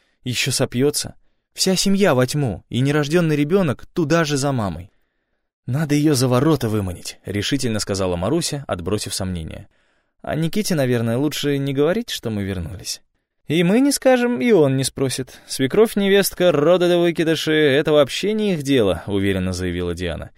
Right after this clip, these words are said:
«Езжай, Марусь, пошуми, чтобы Галина выскочила. Я ее до электрички провожу,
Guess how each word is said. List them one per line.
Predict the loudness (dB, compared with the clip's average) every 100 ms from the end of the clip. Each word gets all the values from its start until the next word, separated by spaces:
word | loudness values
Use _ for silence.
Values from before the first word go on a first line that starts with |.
| _ -20 -20 -8
«Езжай, | -4 -2 0 2 2
Марусь, | 4 4 4 2 -4 -10 -4
пошуми, | -2 -2 -2 0 0 -4 -12
чтобы | -8 -2 0
Галина | 2 4 4 2
выскочила. | 0 -2 -6 -8 -10 -12 _ _ _
Я | 0 2
ее | 4
до | 4 4
электрички | 4 2 -2 -2 -6
провожу, | -2 2 2 0 -6